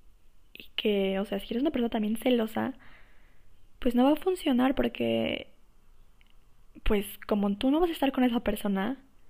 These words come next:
y si esa persona está lejos, ya sea que esté en otro país o en otra ciudad,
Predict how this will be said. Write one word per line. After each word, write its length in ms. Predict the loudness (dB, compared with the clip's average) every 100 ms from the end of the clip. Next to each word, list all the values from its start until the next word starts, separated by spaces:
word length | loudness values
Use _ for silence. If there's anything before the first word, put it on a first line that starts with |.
| -20 -18 -18 -10
y 60 |
si 100 | -2
esa 120 | 0 2
persona 280 | 2 0
está 180 | -2 0
lejos, 260 | 0 0 0
ya 160 | 0
sea 140 | 2 -2
que 80 | -2
esté 100 | -4
en 60 |
otro 160 | -2 -4
país 380 | -4 -2 -2 -2
o 100 | -2
en 100 | -2
otra 180 | -2 -4
ciudad, 380 | -4 -6 -6